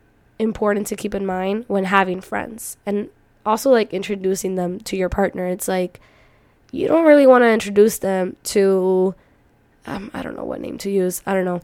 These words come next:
You don't wanna introduce them to the friend that cheated on his girlfriend, 'cause then they're gonna be like, "What are you doing hanging out with them?" Like,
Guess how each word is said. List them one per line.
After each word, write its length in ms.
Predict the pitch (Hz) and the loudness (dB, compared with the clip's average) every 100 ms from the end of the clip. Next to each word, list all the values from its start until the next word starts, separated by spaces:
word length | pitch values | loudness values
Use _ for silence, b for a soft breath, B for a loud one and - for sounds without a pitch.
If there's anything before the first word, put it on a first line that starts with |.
| B B B _ | B B B _
You 60 | |
don't 120 | 226 285 | 8 8
wanna 160 | 269 | 8
introduce 420 | 226 220 208 233 - | 4 2 2 2 2
them 240 | 208 196 | 0 2
to 140 | - | 0
the 80 | 196 | -2
friend 340 | - 208 196 190 | 0 2 2 2
that 100 | 180 | 0
cheated 260 | - 190 | 2 2
on 140 | 185 180 | 4 2
his 120 | 175 | 0
girlfriend, 500 | 196 180 - - - _ _ - | 0 0 -4 -10 -12 _ _ 0
'cause 140 | 240 | 4
then 100 | 233 | 6
they're 100 | 226 | 4
gonna 200 | 220 214 | 2 2
be 100 | 208 | 4
like, 260 | 202 190 185 | 2 0 -6
"What 280 | 185 190 | 0 2
are 40 | 208 | 2
you 120 | 208 | 4
doing 180 | 196 190 | 2 4
hanging 240 | 190 185 | 2 2
out 140 | 180 190 | 2 2
with 140 | - | 0
them?" 200 | - - _ _ _ _ _ _ _ _ _ - | -12 -14 _ _ _ _ _ _ _ _ _ 2
Like, 440 | 202 185 - | 4 4 0